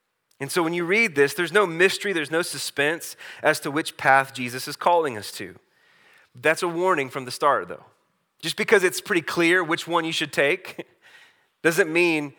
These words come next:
that you sort of know which road you're on. That's the warning. Don't assume that you know which road you're on when you read this.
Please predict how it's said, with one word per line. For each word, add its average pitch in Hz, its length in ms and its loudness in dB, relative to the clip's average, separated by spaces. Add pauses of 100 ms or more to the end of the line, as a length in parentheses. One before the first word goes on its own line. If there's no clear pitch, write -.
(160)
that 151 140 6
you 151 120 -6
sort 160 320 0
of 135 100 -6
know 165 240 6
which 151 300 0
road 165 320 4
you're 117 140 -2
on. 104 180 0
That's 165 220 4
the 175 100 -4
warning. 139 500 0
Don't 190 240 4
assume 143 720 -2 (260)
that 151 120 -4
you 175 180 -4
know 170 160 6
which 151 240 -4
road 165 220 4
you're 120 120 -4
on 95 160 -6
when 101 100 -10
you 113 120 -8
read 127 180 -6
this. - 420 -16